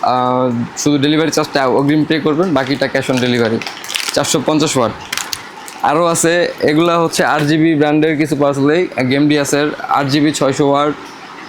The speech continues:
এটা হচ্ছে, আহ, গেমডিয়াসের Entec, Entec ব্র্যান্ডেরই মাস্টার ওয়াট, যেটা ছয়শো ওয়াট, এটাও আরজিবি সহ। আহ, দুইটাই, এটা হচ্ছে সতেরোশো টাকা, এটা হচ্ছে দুই হাজার টাকা। এক বছর সার্ভিস ওয়ারেন্টি,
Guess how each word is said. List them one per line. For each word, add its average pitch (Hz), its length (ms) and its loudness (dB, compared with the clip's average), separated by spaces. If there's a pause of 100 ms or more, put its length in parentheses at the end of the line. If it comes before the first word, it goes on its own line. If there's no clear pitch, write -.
(180)
এটা 139 200 2
হচ্ছে, 151 640 0
আহ, 123 500 0
গেমডিয়াসের 151 720 2 (140)
Entec, 143 360 0 (880)
Entec 139 240 2
ব্র্যান্ডেরই 185 460 4
মাস্টার 156 320 0
ওয়াট, 147 220 2
যেটা 135 240 2
ছয়শো 135 340 0
ওয়াট, 131 260 2
এটাও 135 240 2
আরজিবি 131 400 2
সহ। 135 300 0 (540)
আহ, 110 380 0
দুইটাই, 151 520 2 (320)
এটা 151 220 0
হচ্ছে 160 360 0
সতেরোশো 175 420 0
টাকা, 170 260 2
এটা 147 220 0
হচ্ছে 151 200 -2
দুই 139 140 2
হাজার 135 220 2
টাকা। 117 200 0
এক 127 340 -2
বছর 156 380 0
সার্ভিস 131 440 -2
ওয়ারেন্টি, 120 400 0